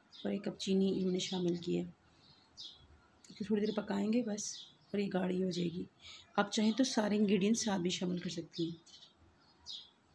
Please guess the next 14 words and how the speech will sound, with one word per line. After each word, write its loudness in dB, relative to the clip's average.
इस -6
तरह 0
थोड़ी 0
देर -4
पकेगा -2
और -2
खूबसूरत 2
सा -4
इसका -4
texture -4
आ -4
जाएगा -2
और 0
ये -2